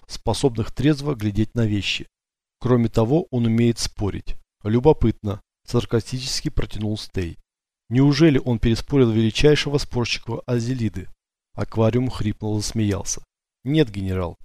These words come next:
куда ему? Их идеи слишком убоги, и он проиграл. Но в том не его вина. На его месте проиграл бы любой. Чем он занимается сейчас? Спит. Что? Спит? Дьявол тебя побери, Грим. Мы здесь сидим без информации,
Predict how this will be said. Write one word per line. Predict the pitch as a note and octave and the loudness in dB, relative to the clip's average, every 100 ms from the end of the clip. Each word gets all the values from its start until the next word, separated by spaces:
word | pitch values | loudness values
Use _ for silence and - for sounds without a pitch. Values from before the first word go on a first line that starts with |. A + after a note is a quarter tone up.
| - | -20
куда | - D3 C#3 | -10 2 4
ему? | G2 F2 F2 _ _ _ _ _ | 4 -4 -14 _ _ _ _ _
Их | F3+ - | 0 0
идеи | D3+ C3+ D#3+ | 0 2 2
слишком | C#3 - B2+ - C3 | 0 0 -2 -2 -4
убоги, | D3 B2+ A#2 G2 - - _ - | -4 -2 -4 -4 -10 -16 _ 2
и | |
он | C#3+ C#3 | 2 4
проиграл. | - C3 A#2 G2+ F2+ - - _ _ _ | 4 6 4 2 0 -6 -16 _ _ _
Но | A2+ A#2 | -2 -2
в | - | 2
том | D#3+ D#3+ | 2 2
не | D#3 | 2
его | E3 D#3 | 4 4
вина. | G2 F#2 E2+ - _ _ _ _ | 2 -2 -6 -12 _ _ _ _
На | A2+ A#2+ | 0 4
его | A#2 A2+ | 4 4
месте | B2 E3+ - D#3 | 2 0 0 -2
проиграл | - A2+ A2 A#2+ B2 | 0 2 6 6 6
бы | B2 | 6
любой. | C3 B2+ G2+ F2 - _ _ _ _ _ | 2 2 -4 -6 -12 _ _ _ _ _
Чем | - D#3 | 2 4
он | D#3 | 2
занимается | C#3 E3 E3 A#2+ G2+ - | 2 2 4 2 0 -8
сейчас? | - - - - - - _ | -12 -10 -10 -10 -14 -20 _
Спит. | - - - G#2 - - _ - | -10 -8 -4 -4 -4 -10 _ -12
Что? | - - B2+ C3+ - _ | -10 2 4 4 0 _
Спит? | - - - C#3 - - _ _ | -12 -10 -2 0 0 -6 _ _
Дьявол | G2+ B2 D3 B2+ | 2 6 8 8
тебя | A#2 A2 | 4 0
побери, | A2 A2+ G#2+ | 2 0 0
Грим. | G2 A2+ G#2 F2 _ _ _ _ | 0 0 0 -6 _ _ _ _
Мы | B2+ C#3 | 4 4
здесь | B2 | 4
сидим | - A2+ C#3 A#2+ | -4 0 0 2
без | A2 | 0
информации, | A2 - A2 B2 D3+ - - G2 | -2 0 0 4 4 2 -6 -8